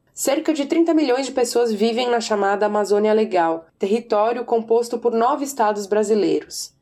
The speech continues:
São eles Acre, Amapá, Amazonas, Mato Grosso, Pará, Rondônia, Roraima, Tocantins e parte do Maranhão. Estão aí dez das trinta cidades mais violentas do país,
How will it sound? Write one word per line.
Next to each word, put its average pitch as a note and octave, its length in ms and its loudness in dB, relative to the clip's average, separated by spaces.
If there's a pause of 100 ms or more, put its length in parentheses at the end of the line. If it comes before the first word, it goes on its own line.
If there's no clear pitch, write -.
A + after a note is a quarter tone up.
(160)
São A#3+ 320 0
eles G#3+ 440 0
Acre, B3+ 640 -4
Amapá, A3 680 -2 (140)
Amazonas, G#3+ 840 0
Mato A#3 300 -2
Grosso, G3 680 -2
Pará, A3 580 0
Rondônia, A3 840 0
Roraima, A3 840 0
Tocantins B3 840 0
e C#4 100 2
parte A#3+ 380 2
do A3+ 80 2
Maranhão. A3 560 4 (180)
Estão B3 240 6
aí C4+ 240 8
dez A#3 400 4
das A3+ 220 0
trinta D#4 340 0
cidades G#3+ 580 0
mais A3+ 300 0
violentas A#3 500 2
do G#3+ 80 -4
país, G#3 600 2